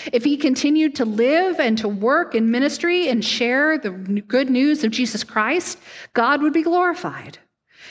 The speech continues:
And if the Romans decided to make him a martyr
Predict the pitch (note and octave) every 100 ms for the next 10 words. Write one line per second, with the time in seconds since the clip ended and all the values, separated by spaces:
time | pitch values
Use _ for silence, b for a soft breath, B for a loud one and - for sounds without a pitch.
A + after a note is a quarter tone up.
0 | B - A#3+ A3 D4 D4 B3+ B3+ C#4 D4
1 | D4 - A3+ B3 B3 B3 A3+ A3+ A3 A3+
2 | A3+ A3 A3 A3 F3 D#3+ -